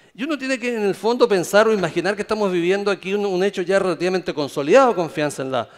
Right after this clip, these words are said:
de desconfianza en las instituciones. Pero también esto no puede tener solo una respuesta, eh, estrictamente instrumental de constatación, sino que además tiene una, una respuesta, una, una solución que no es, que no es trivial,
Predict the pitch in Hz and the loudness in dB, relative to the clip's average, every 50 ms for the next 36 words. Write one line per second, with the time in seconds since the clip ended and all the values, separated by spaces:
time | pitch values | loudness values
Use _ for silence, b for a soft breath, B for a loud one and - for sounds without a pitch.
0 | B B B B 135 151 147 - 165 147 - 156 151 135 - 131 123 123 120 117 | B B B B 0 0 2 2 -2 -2 0 0 -2 0 -2 -2 -2 -2 -2 -2
1 | - 117 104 110 101 - - 101 95 101 - - 165 165 156 170 165 160 165 202 | -4 -6 -8 -8 -8 -8 -8 -10 -12 -10 -6 -4 0 0 0 0 0 -2 -2 -2
2 | 220 226 233 220 220 B B B B B B - - - 240 233 233 185 - 208 | -2 -2 -2 -6 -10 B B B B B B -4 -2 -2 -2 -2 -2 -2 0 2
3 | 240 254 247 240 220 202 202 208 208 202 - - - - - 226 240 240 247 226 | 2 2 2 2 2 2 2 2 0 -2 -8 -14 -12 -2 0 0 0 0 0 -2
4 | 208 185 170 156 - - - 185 190 185 - _ - 185 180 180 - - - - | -2 -2 -2 -6 -6 -6 -4 -4 -4 -4 -4 _ 0 0 0 0 -4 -6 -6 -4
5 | 151 143 - - - 185 175 - 180 165 165 175 175 165 - 160 151 143 135 143 | -2 -2 -2 -2 -4 -4 -2 -2 -4 -2 -2 -2 -4 -4 -6 -6 -6 -6 -6 -6
6 | 131 123 120 110 - - 180 190 175 165 147 143 135 - 143 127 - 117 113 - | -6 -6 -6 -4 0 0 0 2 0 -2 -4 -4 -4 -4 -6 -6 -6 -6 -8 -4
7 | - 226 220 175 139 - B B B - - 185 214 226 220 220 254 262 262 269 | -2 -2 -2 -2 -4 -8 B B B -12 -8 -8 -6 -6 -4 -2 -2 -2 -2 -2
8 | 269 269 262 247 233 208 220 226 226 196 196 - - - 220 226 226 - 220 214 | -2 -2 0 -2 -2 -4 -2 -2 -2 -2 -2 -4 -2 -2 -2 -2 0 -2 -2 -2
9 | 208 165 170 190 190 185 190 185 190 196 185 156 - 160 147 131 135 - - - | -2 -4 -6 -4 -4 -4 -4 -4 -4 -4 -4 -4 -6 -8 -8 -8 -10 -10 -6 -2
10 | 277 294 294 262 - 170 156 180 196 185 - - b b b b _ 156 160 202 | 0 0 0 0 -2 -6 -4 -4 -4 -4 -6 -10 b b b b _ -4 -4 -2
11 | 208 202 - 165 160 190 240 247 208 147 B | -4 -2 -2 -4 0 2 2 2 2 0 B